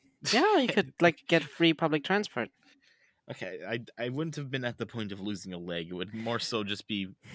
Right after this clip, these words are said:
Speaker 2: be, you know, a bit of disfigured skin, but, <laughs> you know.
Speaker 1: Ugh, too bad.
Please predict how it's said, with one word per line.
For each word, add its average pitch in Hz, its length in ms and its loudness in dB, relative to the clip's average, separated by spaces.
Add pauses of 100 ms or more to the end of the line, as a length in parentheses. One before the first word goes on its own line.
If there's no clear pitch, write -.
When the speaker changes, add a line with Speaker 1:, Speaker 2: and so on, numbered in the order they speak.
Speaker 2:
be, 107 80 -4
you 98 120 -2
know, 92 220 0
a 90 40 -2
bit 101 240 -2
of 95 120 0
disfigured 98 540 -4
skin, 76 480 -6
but, 80 140 -10
<laughs> - 20 -20
you 135 80 -6 (160)
know. - 1200 -12
Speaker 1:
Ugh, - 180 6 (220)
too - 140 4
bad. 123 360 0